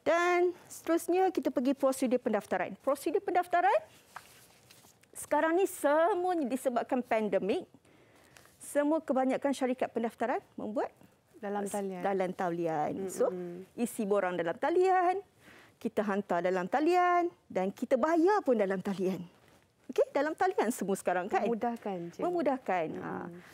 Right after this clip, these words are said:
Speaker 1: So, kamu bolehlah daftar syarikat dekat e-bids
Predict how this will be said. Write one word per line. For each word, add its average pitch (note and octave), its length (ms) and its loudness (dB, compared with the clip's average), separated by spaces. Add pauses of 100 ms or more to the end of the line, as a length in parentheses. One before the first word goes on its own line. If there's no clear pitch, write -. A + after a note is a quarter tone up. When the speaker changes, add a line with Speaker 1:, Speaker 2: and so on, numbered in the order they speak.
Speaker 1:
So, F4+ 240 2
kamu D#4 240 4
bolehlah E4 400 4
daftar C#4 240 0
syarikat A#3+ 480 0
dekat A#3 320 2 (400)
e-bids C#4+ 640 2